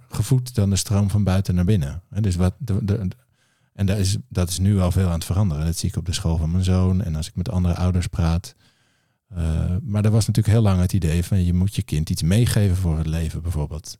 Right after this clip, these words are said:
En dat gaat niet over, "Hey, wie ben jij? Wat kom jij doen? Wat, wat is er interessant aan jou?" Eh, dus dan, en dat had ik ook.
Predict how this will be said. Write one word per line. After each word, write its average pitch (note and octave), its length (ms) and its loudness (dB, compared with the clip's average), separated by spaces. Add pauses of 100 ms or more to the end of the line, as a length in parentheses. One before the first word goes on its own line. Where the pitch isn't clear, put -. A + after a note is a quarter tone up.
En - 160 -2
dat F2+ 140 0
gaat F2 180 0
niet A#2+ 220 2
over, E2 420 2
"Hey, A#2 180 2
wie A2 140 4
ben F2+ 140 2
jij? D#3 280 2
Wat A2+ 120 0
kom A#2+ 160 0
jij D3 220 2
doen? A#2 260 2
Wat, G#2+ 360 -2
wat B2+ 140 -2
is B2+ 100 -2
er B2+ 60 -2
interessant A#2+ 440 -2
aan G2+ 120 2
jou?" A2+ 400 0 (1500)
Eh, F#2 260 -6 (180)
dus A2 200 0
dan, B2 360 2
en G#2 120 0
dat F#2+ 160 0
had D2+ 140 -2
ik E2+ 100 -6
ook. - 400 -4